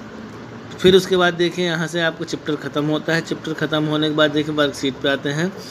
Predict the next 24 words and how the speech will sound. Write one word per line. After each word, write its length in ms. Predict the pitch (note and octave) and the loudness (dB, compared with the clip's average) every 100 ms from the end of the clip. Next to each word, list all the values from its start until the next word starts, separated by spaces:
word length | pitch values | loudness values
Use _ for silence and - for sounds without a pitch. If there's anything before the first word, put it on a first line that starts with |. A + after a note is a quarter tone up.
| - - C#3 | -16 -12 4
तो 60 | |
worksheet 420 | D3 D3+ - D#3 | 6 6 4 -2
में 120 | D#3 D#3 | -2 -2
यहाँ 140 | D3+ | 0
आपको 340 | D3+ - E3 | -2 -2 -2
tick 280 | E3+ - D3 | -2 -4 -2
the 100 | D3+ D3 | 0 2
correct 240 | C#3+ C#3 | 0 2
option 340 | D3 C#3+ C#3+ | 0 2 -2
दिख 160 | C#3 C#3 | -2 0
रहा 100 | D3+ | 2
है 80 | D3+ | 2
जो 120 | D3 | 2
आपको 220 | C#3+ D3 | 2 0
fill 260 | A#2+ C#3 C3+ | -2 0 2
है। 180 | C#3+ E3 - - - - - - | 0 -4 -8 -14 -14 -14 -14 -2
फिर 120 | - D3 | 2 4
fill 160 | E3+ | 4
in 100 | D#3+ | 6
the 120 | D#3+ | 4
blanks 360 | D3+ D3+ D3+ D#3+ | 6 6 6 4
second 460 | - - D3 D3+ D3+ | -2 -2 0 0 0
number 260 | D3+ D3+ | 0 0
पे, 180 | C#3+ | 0